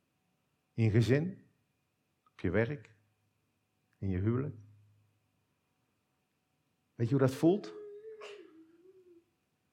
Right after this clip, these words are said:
Vaak voelt dat als schaamte. Zeker als er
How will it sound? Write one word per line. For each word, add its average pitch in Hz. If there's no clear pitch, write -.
Vaak 143
voelt 123
dat 117
als -
schaamte. 147
Zeker 143
als 120
er -